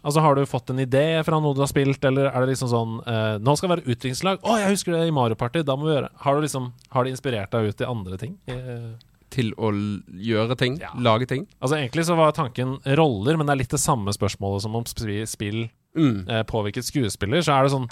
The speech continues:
Speaker 1: har du noen gang for eksempel, altså, hos oss for eksempel, så har vi jo spilt Mario Party, og så er det en minigame som var så gøy at vi rekonstruerte det i et utdrikningslag.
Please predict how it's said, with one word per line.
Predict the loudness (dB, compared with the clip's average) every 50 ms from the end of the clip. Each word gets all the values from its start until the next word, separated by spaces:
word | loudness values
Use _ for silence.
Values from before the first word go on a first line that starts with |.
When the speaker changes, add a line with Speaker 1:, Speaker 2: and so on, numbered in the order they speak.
| -12 -18 -20 -20 -20 -2
Speaker 1:
har | 2 4 4
du | 4 4
noen | 2 2
gang | 2 2 2
for | 0
eksempel, | 0 -2 0 0 0 0 0
altså, | 0 0 2 0 2
hos | 2 0 0 0 0 -2
oss | -4 -4 -4
for | -4 -4
eksempel, | -4 -2 -2 -2 -2 -2 -2 -4 -6 -4
så | -2 -2 0
har | 0
vi | 0 -2
jo | -2 -2
spilt | -4 -4 -4 -2
Mario | -2 -2 0 0
Party, | 0 0 0 0
og | 0 0
så | 0 0 0
er | 0
det | 0 -2
en | -2
minigame | -2 -2 -2 -2 0 0 0 0 0
som | -2 -2 -2
var | 0 0
så | 0
gøy | 0 2 2 4 4
at | 2 0 0
vi | -2 -2
rekonstruerte | 0 0 -2 -2 -2 -4 -4 -8 _ _ -20 -20 -18 -16 -10 -6 -6 -6 -4 -2 -2 -2 0 0 2
det | 2 2
i | 0
et | 0 -4
utdrikningslag. | -6 -4 -6 -4 -4 -2 0 0 0 0 0